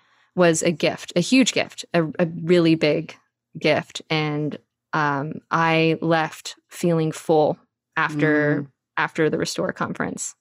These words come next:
Speaker 2: Mm. Well, even though I couldn't be there in person,
Speaker 1: Mm.
Speaker 2: which was painful, um, but I got to meet with people, the same sort of thing, people that I've,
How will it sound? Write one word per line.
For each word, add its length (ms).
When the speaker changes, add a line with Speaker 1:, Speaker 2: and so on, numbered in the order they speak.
Speaker 2:
Mm. 480
Well, 300
even 200
though 100
I 80
couldn't 320
be 100
there 280
in 200
person, 680
Speaker 1:
Mm. 220
Speaker 2:
which 400
was 160
painful, 580
um, 500
but 400
I 120
got 340
to 100
meet 240
with 160
people, 520
the 180
same 280
sort 200
of 100
thing, 300
people 480
that 240
I've, 480